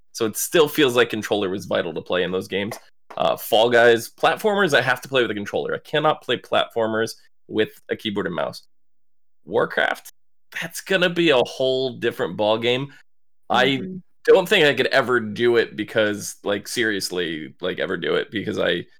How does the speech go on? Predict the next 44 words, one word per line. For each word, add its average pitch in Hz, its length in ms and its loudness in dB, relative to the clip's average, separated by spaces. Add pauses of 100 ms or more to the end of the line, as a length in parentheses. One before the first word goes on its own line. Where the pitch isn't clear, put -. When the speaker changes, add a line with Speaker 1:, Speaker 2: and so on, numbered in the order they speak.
(200)
Speaker 1:
I 98 180 -4 (460)
started 113 280 2
playing 110 280 0
this 82 100 -6
game 85 240 -4
with 85 140 -6
a - 20 -14
keyboard 92 340 -4
and 87 80 -4
mouse. 90 220 -4
I 87 60 -6
couldn't 95 200 -6
imagine 92 440 -4
it 67 40 -4
any 80 160 -6
other 85 160 -2
way. 92 260 0 (420)
But 135 320 4 (100)
I'm 123 180 0
gonna 123 220 4
try 107 400 2
it 127 300 2
just 107 300 -4
to 107 60 -8
see 101 280 -4
how 98 240 -4
bad 78 320 -2
it - 100 -8
is - 420 -10 (300)
or - 160 -4
how - 120 -2
good 104 220 0
it - 120 -6
is. - 200 -10 (140)
But - 240 -8
I, - 180 -6 (120)
I 90 60 0
have 92 80 -2
a - 20 -18
feeling 95 320 -4
it's - 100 -12
gonna - 160 -12
go - 120 -8
bad. - 200 -10